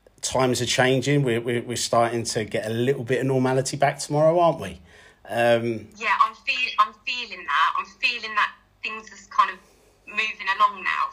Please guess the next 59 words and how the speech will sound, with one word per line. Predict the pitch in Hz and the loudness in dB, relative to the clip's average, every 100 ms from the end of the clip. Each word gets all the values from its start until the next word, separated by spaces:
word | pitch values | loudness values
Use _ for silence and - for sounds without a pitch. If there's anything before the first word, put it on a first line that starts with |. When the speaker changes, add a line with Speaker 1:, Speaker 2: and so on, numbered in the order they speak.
| - | -6
Speaker 2:
so | 170 170 170 _ _ _ _ _ _ - | -6 -6 -10 _ _ _ _ _ _ 2
Speaker 1:
I've | 160 151 - | 2 2 0
Speaker 2:
lots | 202 - | -2 -2
to | 208 | -10
look | 185 | -6
forward | 190 180 | -8 -8
to. | - 160 156 - | -10 -10 -8 0
Speaker 1:
Absolutely, | 135 143 - 135 120 131 101 | 2 2 0 2 4 2 2
loads | 104 123 135 | 2 4 4
to | - | -2
look | 95 | -8
forward | - 98 92 87 | -8 -10 -8 -8
to, | - 90 92 | -8 -8 -8
including | 101 - - 147 143 101 | -8 -6 2 2 2 0
this | 110 - | -2 0
podcast. | - 147 147 87 80 - | 0 0 0 -4 -4 -6
We've | 92 | -6
got | 92 - | -8 -4
loads | 120 123 131 131 113 | 0 6 6 4 -4
I | |
wanna | 101 101 | -8 -8
talk | - 98 92 | -8 -10 -10
about, | 73 87 - - - - - - | -6 -4 -4 -8 -20 -20 -20 -12
um, | 104 110 107 107 104 95 95 - - - - | 2 6 6 4 -2 -8 -12 -12 -12 -14 -16
<laughs> | - _ - 208 | -18 _ -14 -8
that | - 113 | -4 -2
I | |
wanna | 117 110 | 0 -2
work | 98 113 104 - | 0 2 2 0
through. | - 92 87 110 - - - | -8 -4 -4 -4 -8 -20 0
But | 131 127 | 2 6
yeah, | 139 | 6
no, | 120 120 113 | 6 6 2
th-, | 113 127 139 | 0 -6 -4
you | 139 | 2
know, | 113 | 2
the | 120 | 8
light, | 139 127 | 8 8
as | 113 117 123 113 | 2 -2 -2 0
I | |
said | 107 107 101 | 0 0 2
last | 104 95 | 2 0
week | 101 95 95 | -2 -4 -4
when | |
I | 98 | -6
was | - | -4
talking | 107 95 | -4 -4
to | 101 95 | -6 -6
my | 92 | -4
mate | 92 | -4
Sparky, | - 87 82 - 85 | -4 -4 -6 -8 -8
the | 92 | -2
light's | 110 110 - | 2 4 2
at | 98 | -4
the | 98 | -8
end | 95 | -10
of | 82 | -8
the | 80 | -8
tunnel. | - 95 92 90 | -6 -6 -6 -8